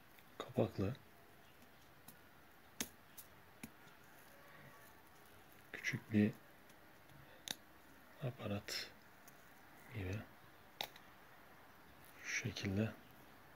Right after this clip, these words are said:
açıyorsunuz. Buradan içi dolu. Buradan alıyorsunuz. Yani ürün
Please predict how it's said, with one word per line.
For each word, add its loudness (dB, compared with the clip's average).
açıyorsunuz. 8
Buradan 12
içi 10
dolu. 10
Buradan 12
alıyorsunuz. 10
Yani 12
ürün 12